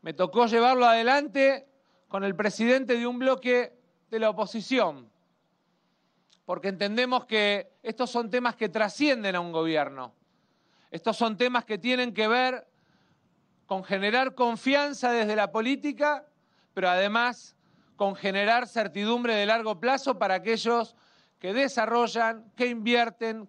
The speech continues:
que generan trabajo y que de alguna manera construyen valor para la Argentina. Es una ley que lo que pretende no es un borrón y cuenta nueva,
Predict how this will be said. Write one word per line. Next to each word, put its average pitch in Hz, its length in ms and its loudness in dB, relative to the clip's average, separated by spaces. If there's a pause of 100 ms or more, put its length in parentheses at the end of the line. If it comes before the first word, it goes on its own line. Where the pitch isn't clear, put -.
que 247 100 -2
generan 214 480 0
trabajo 233 680 0 (340)
y 202 100 -8
que 196 140 0
de 196 80 4
alguna 233 320 -2
manera 226 560 0 (420)
construyen 190 600 -6
valor 175 340 0
para 170 180 2
la 156 100 0
Argentina. 139 680 -12 (1040)
Es - 180 -4
una 247 220 0
ley 262 220 2
que 254 120 -2
lo 233 120 0
que 214 120 0
pretende 254 540 -2
no 233 180 0
es - 480 -4 (320)
un 208 180 -10
borrón 208 380 2
y 202 100 -4
cuenta 190 420 -2
nueva, 156 520 -2